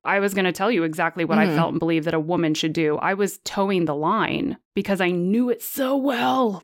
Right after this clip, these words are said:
Speaker 1: It was everything I knew. I knew nothing else. I didn't know marriage could be a partnership. I didn't know that I could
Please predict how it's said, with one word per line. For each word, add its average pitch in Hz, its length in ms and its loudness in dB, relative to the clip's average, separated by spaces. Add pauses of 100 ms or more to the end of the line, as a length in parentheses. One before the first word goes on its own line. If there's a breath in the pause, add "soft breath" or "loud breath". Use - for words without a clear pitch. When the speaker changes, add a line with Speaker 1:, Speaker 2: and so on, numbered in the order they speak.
(100)
Speaker 1:
It 277 120 0
was 254 260 0
everything 247 480 0
I 262 100 0
knew. 277 360 2
I 285 180 4
knew 277 320 4
nothing 214 380 2
else. - 400 -2
I 254 100 0
didn't 277 180 4
know 269 140 2
marriage 240 320 2
could 202 140 -4
be 208 80 0
a 185 80 0
partnership. - 720 -2 (280)
I 254 100 2
didn't 285 200 4
know 247 320 4
that 220 160 0
I 214 160 4
could 208 420 2